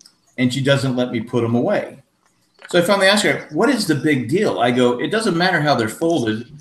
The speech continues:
I'm, it's still gonna dry me off." And she goes, "Because if you don't fold them the right way and don't put them in the right way,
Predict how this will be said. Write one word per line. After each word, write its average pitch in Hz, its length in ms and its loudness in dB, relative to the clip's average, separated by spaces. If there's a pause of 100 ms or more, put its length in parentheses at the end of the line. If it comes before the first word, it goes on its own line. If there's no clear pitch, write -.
(440)
I'm, 131 140 0 (140)
it's 139 140 -6
still 190 180 0
gonna 143 200 2
dry 135 220 4
me 120 140 4
off." - 380 0 (1300)
And 131 100 -4
she 175 120 2
goes, 147 260 4 (280)
"Because 147 320 0
if 143 60 0
you 135 80 2
don't - 260 2
fold 320 460 2
them 156 100 2
the 127 100 0
right 107 260 -2
way 104 440 -6 (220)
and 131 100 0
don't 143 180 -2
put 156 100 -2
them 143 160 0
in 302 140 2
the 190 100 4
right 113 260 -2
way, 101 380 -6